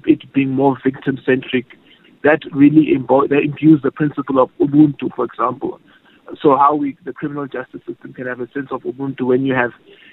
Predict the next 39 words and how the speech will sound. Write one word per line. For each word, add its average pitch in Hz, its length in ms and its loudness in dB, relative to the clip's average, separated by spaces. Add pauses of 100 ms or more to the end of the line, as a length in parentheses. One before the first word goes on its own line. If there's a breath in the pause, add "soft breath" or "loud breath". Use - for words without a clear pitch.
(160)
a 139 100 6
victim 147 420 2
before 131 380 2
us? 120 80 -6 (180)
Do 135 120 2
we 135 120 2
treat 165 300 -2
that 139 160 -2
victim 135 480 -4 (420)
just 156 220 2
as 143 120 -4
a 135 80 0
witness 165 380 2 (160)
and 123 380 -4
thank 143 260 -4
you 147 80 -2
for - 120 -6
coming 151 440 -4 (440)
and 123 240 0
that's 139 180 -4
the - 80 -4
end 143 160 0
of 127 100 0
the 123 80 -4
matter, 143 300 -2
or 135 180 0
we 131 140 0
can 127 240 -10
look 151 220 0
at 135 100 -4
it - 180 -8
from 139 160 -10
a 131 60 -4
very 147 240 2
different 147 340 0
perspective - 460 -6
to - 80 -8
ensure 135 380 -2
that 127 160 0